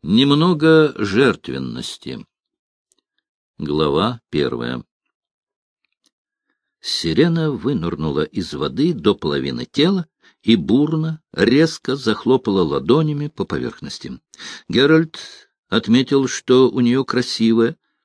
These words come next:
прям-таки идеальная грудь. Эффект портил лишь цвет,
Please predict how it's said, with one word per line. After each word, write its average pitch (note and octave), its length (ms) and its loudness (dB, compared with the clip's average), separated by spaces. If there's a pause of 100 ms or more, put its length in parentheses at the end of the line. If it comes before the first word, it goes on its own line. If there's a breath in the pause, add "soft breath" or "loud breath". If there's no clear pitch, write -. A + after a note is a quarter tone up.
прям-таки E2 640 -4
идеальная A2 640 -2
грудь. A2+ 460 -8 (720 loud breath)
Эффект - 680 0
портил B2+ 440 2
лишь A#2+ 280 -2
цвет, - 760 -2